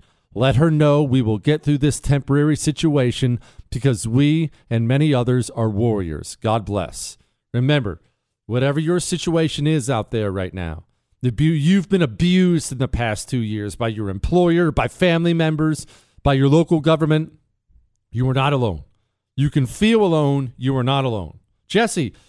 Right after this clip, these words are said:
what did you think of The Northman? I saw it last weekend, thought it was excellent.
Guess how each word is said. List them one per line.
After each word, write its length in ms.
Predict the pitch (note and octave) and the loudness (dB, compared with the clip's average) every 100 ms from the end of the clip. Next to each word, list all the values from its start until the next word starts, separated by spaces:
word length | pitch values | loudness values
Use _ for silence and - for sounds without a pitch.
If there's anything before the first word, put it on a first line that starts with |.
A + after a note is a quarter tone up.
| _ - | _ -2
what 140 | F3 | 0
did 160 | A#3 G#3 | 2 0
you 120 | A3 | -2
think 280 | - A#3 G#3 | 0 -2 -2
of 120 | D#3 | -2
The 80 | F3 | 0
Northman? 840 | F#3+ A3+ B3+ - E3 C#3 G#2 D#2+ _ _ _ | 2 2 0 -2 -4 -4 -4 -10 _ _ _
I 100 | C3+ | -4
saw 320 | C#3+ - F3 F3 | -4 0 0 0
it 60 | |
last 260 | D3+ D#3+ - | -2 -4 -2
weekend, 340 | E3+ F#3+ D#3+ | -2 -2 -2
thought 200 | D3+ C#3+ | 0 -2
it 60 | D3 | -2
was 140 | C#3+ | 0
excellent. 580 | F3+ F#3+ - C3 C#3+ F#3 | 0 -2 -4 -4 -4 -6